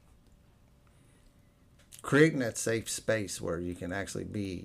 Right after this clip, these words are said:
you know, and, and I think that's one of the things about going,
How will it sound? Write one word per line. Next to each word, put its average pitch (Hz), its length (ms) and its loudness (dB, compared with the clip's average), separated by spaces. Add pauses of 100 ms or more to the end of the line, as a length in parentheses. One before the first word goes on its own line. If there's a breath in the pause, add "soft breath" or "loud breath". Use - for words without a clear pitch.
(160)
you 110 120 -8
know, 87 160 -8
and, 98 140 -6
and 101 200 -4
I 98 60 -6
think 107 180 -6
that's 101 200 0
one 104 100 -4
of 92 80 -6
the - 60 -6
things 95 120 -8
about 90 240 -4
going, 92 460 -6